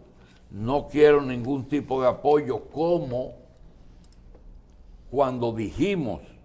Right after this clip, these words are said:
que no puede ser un plebiscito lo que debe llevar a cabo el presidente Abinader para tomar decisiones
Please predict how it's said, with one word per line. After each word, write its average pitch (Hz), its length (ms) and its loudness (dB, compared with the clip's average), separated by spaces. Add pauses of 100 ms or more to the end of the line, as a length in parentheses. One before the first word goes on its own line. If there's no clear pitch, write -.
(920)
que 147 160 2
no 147 320 -4
puede 165 480 0
ser 143 560 0
un 151 180 -4
plebiscito 131 1200 -2 (1300)
lo 120 260 -2
que 113 160 0
debe 143 280 4
llevar 127 360 4
a 113 160 -2
cabo 127 320 2
el 117 80 -4
presidente 110 720 -4
Abinader 107 880 -2 (1080)
para 113 320 2
tomar 113 400 -2
decisiones 127 1160 -2